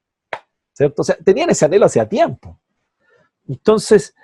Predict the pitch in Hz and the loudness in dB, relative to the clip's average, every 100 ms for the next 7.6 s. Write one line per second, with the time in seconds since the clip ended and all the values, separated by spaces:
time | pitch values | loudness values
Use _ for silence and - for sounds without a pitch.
0 | - _ 440 403 196 - 151 139 - 143 | -20 _ 0 2 0 0 -2 -2 -2 -2
1 | 127 127 113 123 247 240 180 185 151 123 | 0 -2 -2 -4 -4 -2 -2 -2 -2 -2
2 | 185 156 135 127 123 117 110 104 - 202 | 0 0 0 -2 -2 0 0 -2 -6 -8
3 | 320 269 220 175 233 - 165 160 196 220 | -8 -6 -2 -2 -2 -2 0 2 2 2
4 | 220 196 165 151 226 226 208 185 165 196 | 2 0 0 2 2 2 0 2 4 4
5 | 214 220 - 392 349 _ 190 151 302 285 | 2 0 -2 -6 -8 _ 0 2 2 0
6 | 110 101 _ _ _ _ _ _ _ _ | -6 -14 _ _ _ _ _ _ _ _
7 | _ _ _ 127 185 | _ _ _ 0 0